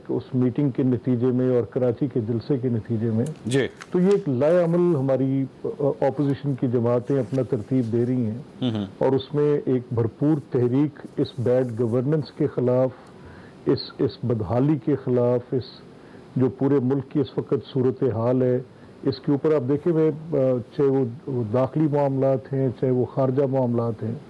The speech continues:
Speaker 1: इन सब के ऊपर इस वक्त हमें एक बड़ी गहरी तशवीश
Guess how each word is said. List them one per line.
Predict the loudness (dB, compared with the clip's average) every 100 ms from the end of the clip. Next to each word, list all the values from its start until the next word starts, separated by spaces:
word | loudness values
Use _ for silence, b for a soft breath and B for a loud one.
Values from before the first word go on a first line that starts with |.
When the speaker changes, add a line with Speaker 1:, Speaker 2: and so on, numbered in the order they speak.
| B B B B 2
Speaker 1:
इन | 2
सब | 0 -2 -2
के | -2
ऊपर | 0 0
इस | 0
वक्त | -2 -2 2
हमें | 2
एक | 2 0
बड़ी | 0
गहरी | 0 0 2 2
तशवीश | 0 -2 0 0